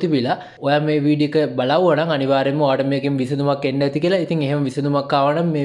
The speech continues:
වීඩියෝ එකෙන් වැදගත් දෙයක් ඔයා දැනගත්තා නම් අපේ චැනල් එක සබ්ස්ක්‍රයිබ් කරන්න කියලා මතක් කරනවා. WhatsApp වල තියෙන ෆීචර්ස්, ඔප්ෂන්ස්, අපි නොදන්න ගොඩාක් වැදගත් දේවල් ගැන මේ චැනල් එකේ වීඩියෝස් දාලා තිනවා. ඒවත් ඔයාට පුළුවන් බලන්න. එහෙනම් අදට ගිහින්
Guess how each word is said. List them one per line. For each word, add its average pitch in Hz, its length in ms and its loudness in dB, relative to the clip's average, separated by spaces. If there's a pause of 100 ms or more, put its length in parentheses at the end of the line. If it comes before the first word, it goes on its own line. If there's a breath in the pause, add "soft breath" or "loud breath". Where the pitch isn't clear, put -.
වීඩියෝ 135 200 0
එකෙන් 139 180 -2
වැදගත් 139 400 0
දෙයක් 139 240 0
ඔයා 139 180 0
දැනගත්තා 170 500 0
නම් 214 120 -2 (340 loud breath)
අපේ 147 220 0
චැනල් 143 260 0
එක 151 100 0
සබ්ස්ක්‍රයිබ් 147 500 -2
කරන්න 135 240 -2
කියලා 135 180 -2
මතක් 131 240 -2
කරනවා. 143 280 0 (360 loud breath)
WhatsApp 147 360 -2
වල 147 160 2
තියෙන 143 220 0
ෆීචර්ස්, 156 560 0
ඔප්ෂන්ස්, 160 480 -2 (300)
අපි 156 220 -2
නොදන්න 151 340 0
ගොඩාක් 143 260 0
වැදගත් 139 360 0
දේවල් 139 280 2
ගැන 139 140 -2 (480 loud breath)
මේ 135 180 -2
චැනල් 139 260 2
එකේ 127 140 -2
වීඩියෝස් 127 320 -2
දාලා 135 280 0
තිනවා. 156 220 0 (360 loud breath)
ඒවත් 151 280 0
ඔයාට 139 220 2
පුළුවන් 135 300 0
බලන්න. 131 300 0 (400 loud breath)
එහෙනම් 156 260 -2
අදට 160 260 0
ගිහින් 156 180 0